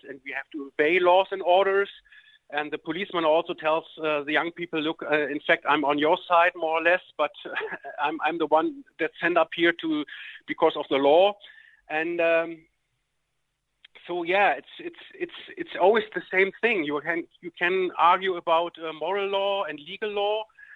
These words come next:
but at the end you have to make a decision and you have to find a way how, um, I mean,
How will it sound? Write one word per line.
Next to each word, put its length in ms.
but 220
at 100
the 140
end 180
you 80
have 160
to 100
make 240
a 40
decision 480
and 140
you 80
have 240
to 160
find 320
a 180
way 280
how, 420
um, 380
I 60
mean, 260